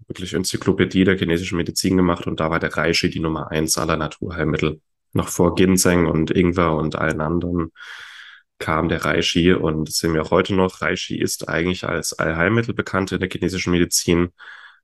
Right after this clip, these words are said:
Warum? Weil der Reishi sehr, sehr stark stresslindernd und entzündungslindernd ist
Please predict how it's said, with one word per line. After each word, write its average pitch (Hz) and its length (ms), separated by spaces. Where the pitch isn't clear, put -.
Warum? 95 600
Weil 80 180
der 80 140
Reishi 85 680
sehr, 85 300
sehr 82 100
stark 80 360
stresslindernd 98 680
und 92 160
entzündungslindernd 98 800
ist - 280